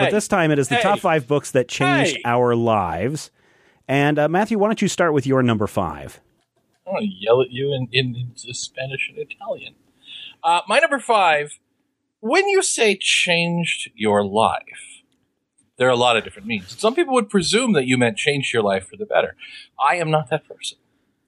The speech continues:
Speaker 2: Because my number five is a book that changed my life, eventually for the better, but in the short term, it made me want to kill. My number five is Who Moved My Cheese? An Amazing Way to Deal with Change in Your Work and in Your Life.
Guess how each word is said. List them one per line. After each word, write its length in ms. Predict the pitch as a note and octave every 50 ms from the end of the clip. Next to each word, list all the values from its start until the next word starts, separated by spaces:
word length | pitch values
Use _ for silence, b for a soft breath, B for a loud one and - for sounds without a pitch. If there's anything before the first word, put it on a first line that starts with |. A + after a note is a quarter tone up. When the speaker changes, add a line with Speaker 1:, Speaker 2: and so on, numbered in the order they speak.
| _ -
Speaker 2:
Because 300 | C3 A#2+ - C3+ A#2 A#2+
my 140 | C3 D3+ F#3+
number 180 | G#3+ G3+ E3
five 400 | D3+ - - E3+ E3 D#3 C#3 A2
is 100 | A#2+ A#2
a 40 | B2 A#2+
book 220 | C#3 D#3 D3 -
that 120 | - B2
changed 360 | - - D3 D3 D3+ D3 - -
my 140 | - D3 C#3+
life, 440 | C#3 B2 G2 F#2 F2+ F2 - - - _ _ _ _ _ _ _ _ _ _ _ _ _ _ _ _ _ _ _ _ -
eventually 840 | D4 F#4 A4 F#4 F4 F#4+ A4 A4 A4 G#4+ A4 - - A#3 G3 E3+ E3
for 180 | - - D3+ C3
the 120 | C3 A#2+
better, 320 | A#2 A#2 A2 G#2 G#2+ A2
but 160 | A2 C#3+ D#3+ E3+
in 80 | E3
the 80 | D3+ D3
short 320 | - - G#3 G3+ F3+ -
term, 200 | - B2+ A#2+ A#2 B2+
it 120 | A#2+ -
made 200 | A2 G2 F#2+ F2+
me 100 | F#2 F2+
want 200 | E2+ E2 E2 -
to 80 | - -
kill. 380 | - - - C#3 A#2 F#2+ F2+ B B B B -
My 100 | F3+ G#3
number 140 | A3+ A3
five 280 | G3+ - G3+ F3 F3 D3+
is 160 | D3 - - - - -
Who 320 | - A#3 B3 A#3+ A#3+ A3 F#3
Moved 420 | E3 E3+ F3 E3+ E3+ E3 - - -
My 240 | C#3 C3 C3 C3 B2+
Cheese? 640 | B2 - - - B2+ G2 F2 F2 E2+ E2+ - - - B B B B B B
An 100 | G2 G#2
Amazing 520 | G2+ G2 G2 A2+ C#3 F3+ F3+ E3 F#3+ F3+ E3+
Way 280 | D3+ D#3 D3 D3 C#3+
to 160 | C#3+ - C3 A2
Deal 340 | G2 A2+ A2+ B2+ D#3 D#3+
with 140 | D#3 D3+ D3
Change 440 | - - - - G2 F#2+ G2 F#2+ F#2
in 100 | F#2+ F#2
Your 140 | A2 B2+ A#2+
Work 280 | F#2+ F2 F2+ F2+ F2+ -
and 100 | F#2 E2+
in 80 | F2+ F2
Your 160 | F2+ G2 G#2
Life. 500 | A2+ C3 D3 D#3 C3+ G2 F2+ - -